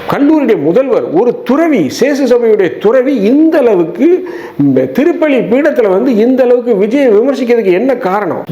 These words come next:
விஜயுடைய அந்த கரூர் சம்பவம் சி பி ஐ விசாரணையில இருக்கு. அப்படி இருக்கும்போது யாரும் அதை பொது வெளியில பேசக்கூடாது. நீதி விசாரணையில இருக்கக்கூடிய ஒரு சம்பவத்தை பொது வெளியில விசா-, பேசக்கூடாது. அப்படி பேசினா அது contempt of court, நீதிமன்ற அவமதிப்பு நடவடிக்கை நீதிமன்றம் எடுக்கலாம் உங்க மேல.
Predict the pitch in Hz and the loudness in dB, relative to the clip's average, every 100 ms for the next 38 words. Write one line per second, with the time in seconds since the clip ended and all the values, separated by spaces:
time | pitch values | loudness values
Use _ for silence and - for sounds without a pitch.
0 | 156 135 175 285 285 262 233 214 - 170 | -2 0 0 0 2 2 0 -2 -2 -2
1 | 254 262 214 214 220 330 311 202 247 294 | -2 -2 -4 -2 0 2 0 0 0 0
2 | 285 254 208 233 233 226 220 190 196 190 | 2 0 0 0 0 2 2 2 2 0
3 | 135 120 135 - 202 247 240 247 277 165 | -2 -2 -4 -2 0 0 0 0 0 0
4 | 208 294 285 247 220 214 285 254 247 214 | 0 0 0 0 0 0 0 2 2 2
5 | 220 247 247 202 180 135 127 202 294 285 | 0 2 0 0 0 0 0 0 2 2
6 | 240 247 233 226 208 208 220 220 190 160 | 2 0 2 2 2 2 0 2 2 0
7 | - 156 180 151 127 127 156 160 - - | -2 -4 -2 -2 -2 -2 -2 -2 -8 -16
8 | - - 214 330 311 254 240 196 226 233 | -10 -2 0 2 0 2 2 2 0 0
9 | 233 277 277 247 233 240 147 98 - - | 0 0 0 0 0 0 -2 -6 -8 -4
10 | 156 160 202 247 269 269 - 175 240 277 | -2 0 0 0 0 0 0 -2 -2 -2
11 | 262 247 226 208 160 135 180 285 269 254 | -2 -4 -2 -2 -2 0 0 2 0 0
12 | 233 170 175 247 240 202 185 156 156 180 | 0 0 0 0 0 0 0 0 0 -2
13 | 190 202 226 208 240 240 208 185 220 254 | -2 0 2 2 2 0 0 0 0 0
14 | 226 196 196 185 180 123 | 0 0 0 2 0 -2